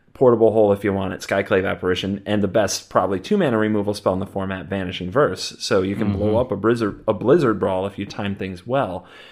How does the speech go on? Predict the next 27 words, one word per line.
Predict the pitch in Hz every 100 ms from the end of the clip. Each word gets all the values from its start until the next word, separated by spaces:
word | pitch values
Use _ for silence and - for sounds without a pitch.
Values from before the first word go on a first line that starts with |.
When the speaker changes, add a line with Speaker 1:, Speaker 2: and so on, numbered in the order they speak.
| -
Speaker 1:
So | - 160 147 143
yeah, | - 143 214 104
I | 80 117
just, | 113 117 - -
I | 113
think | 117 139 120
that | -
there's | 113 104
a | 104
lot | 104
of | 107
potential | 110 - 131 139 117
there | 120 113
because | 107 - - 107 104 -
the | 110 98 98
Angel | 113 110 104 95
tokens | 85 123 95 98 92
are | 98
back | 90 95 -
on | 95
the | 90
menu, | 92 95 92 92 92 _ _
whereas | - 101 98
before | 104 101 127 107
Starnheim | - 104 101 101 98 98
Unleashed | 95 101 95 - 95
was | 92 92 -